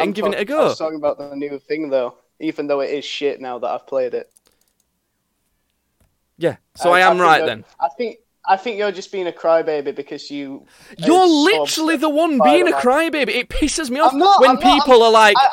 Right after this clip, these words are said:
Speaker 2: I'm, I'm
Speaker 1: "Oh,
Speaker 2: just,
Speaker 1: I don't
Speaker 2: I'm
Speaker 1: want
Speaker 2: just
Speaker 1: to." It's
Speaker 2: not
Speaker 1: like,
Speaker 2: interested.
Speaker 1: fucking PewDiePie, like, when he, when he went earlier, he were like, "Oh, just, I don't, I can't get into these Marvel films and that." And then he, like, lets himself enjoy something, and now he likes 'em.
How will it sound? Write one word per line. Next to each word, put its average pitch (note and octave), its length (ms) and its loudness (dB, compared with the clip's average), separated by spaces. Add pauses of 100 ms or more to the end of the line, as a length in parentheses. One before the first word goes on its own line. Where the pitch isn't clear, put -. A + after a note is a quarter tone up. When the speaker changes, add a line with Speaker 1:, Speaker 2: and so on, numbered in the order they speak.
(140)
Speaker 2:
I'm, C#4+ 160 -18
I'm D4+ 140 2
Speaker 1:
"Oh, C4 160 8
Speaker 2:
just, A#3 140 4
Speaker 1:
I A#3+ 60 6
don't C4+ 100 6
Speaker 2:
I'm C4+ 40 2
Speaker 1:
want C4+ 140 4
Speaker 2:
just C4+ 100 -2
Speaker 1:
to." - 60 0
It's C#4 100 4
Speaker 2:
not A#3 80 4
Speaker 1:
like, G4 120 4
Speaker 2:
interested. D4 540 0
Speaker 1:
fucking - 160 -20
PewDiePie, A#3+ 640 -2
like, C3+ 300 2
when G3 100 0
he, G3+ 80 0
when G3+ 140 0
he G#3 60 0
went G3+ 260 -4 (140)
earlier, G3+ 360 2
he D3 80 2
were E3 100 2
like, E3+ 200 2
"Oh, F#3 440 4
just, F3 300 -12
I F3+ 140 -4
don't, F#3+ 360 -4
I - 60 -8
can't G3 280 -4
get F#3 80 -8
into G3 220 -8
these F3 200 -10
Marvel F3 320 0
films C#3+ 300 -8
and B2+ 100 -10
that." A#2+ 180 -8 (160)
And A3 140 -4
then C#4 80 -4
he, C4+ 180 -6
like, C4 360 -2
lets A3+ 340 0
himself B3+ 460 -2
enjoy A#3 320 4
something, B2+ 420 -6
and F#3+ 80 -6
now C4 140 -2
he B3+ 80 0
likes C4+ 300 -2
'em. - 160 -12